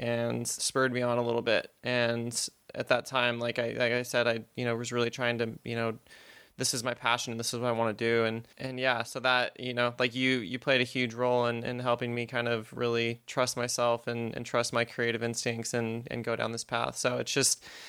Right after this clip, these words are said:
again, it's just crazy. Just it's coming full circle and coming on at Lion Loft is, is, is a real special opportunity for me. And,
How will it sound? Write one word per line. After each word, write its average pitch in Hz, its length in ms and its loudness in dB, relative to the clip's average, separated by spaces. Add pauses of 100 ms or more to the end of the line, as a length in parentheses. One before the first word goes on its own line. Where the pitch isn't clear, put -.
(460)
again, 131 340 2
it's 120 140 -2
just - 180 -2
crazy. 123 420 2
Just 120 300 -2
it's 120 200 -4
coming 123 240 0
full 120 200 -2
circle 117 460 0
and 117 240 -2
coming 120 220 -2
on 117 160 2
at - 40 -8
Lion 117 240 -2
Loft 117 380 -2
is, 117 340 -2
is, - 240 0
is 120 240 -4
a 117 60 -4
real 117 180 -2
special 120 380 -2
opportunity 113 420 -4
for 117 160 -10
me. 117 240 -2
And, 117 240 -4